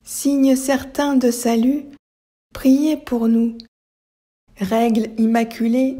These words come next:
de la parfaite obéissance, priez pour nous.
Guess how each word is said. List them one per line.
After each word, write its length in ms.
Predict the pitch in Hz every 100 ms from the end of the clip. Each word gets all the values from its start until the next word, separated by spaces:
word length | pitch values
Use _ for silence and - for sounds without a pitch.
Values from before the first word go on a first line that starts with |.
| 208
de 100 | 226
la 160 | 226
parfaite 580 | 233 233 - 262 269 269 240
obéissance, 840 | 214 247 233 226 208 202 190 - - _ _ _ _ -
priez 400 | - 254 294 294
pour 280 | - 226 214
nous. 300 | 220 220